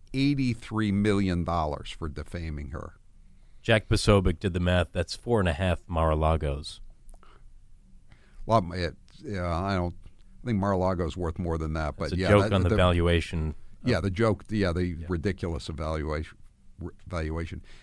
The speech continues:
Speaker 1: After a different civil court jury last year found him liable for that as well as sexual abuse.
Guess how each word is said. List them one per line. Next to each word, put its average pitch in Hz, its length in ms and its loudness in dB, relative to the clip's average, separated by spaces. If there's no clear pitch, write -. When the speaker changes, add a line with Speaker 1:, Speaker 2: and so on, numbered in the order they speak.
Speaker 1:
After 113 340 2
a 95 60 2
different 104 560 2
civil 107 380 0
court 101 340 -2
jury 90 320 0
last 87 380 -2
year 92 120 -2
found 90 320 -2
him 80 160 -2
liable 85 400 -2
for - 160 -10
that 82 340 -4
as 85 200 -10
well 85 260 -2
as 76 80 -6
sexual 82 540 -4
abuse. 76 560 -6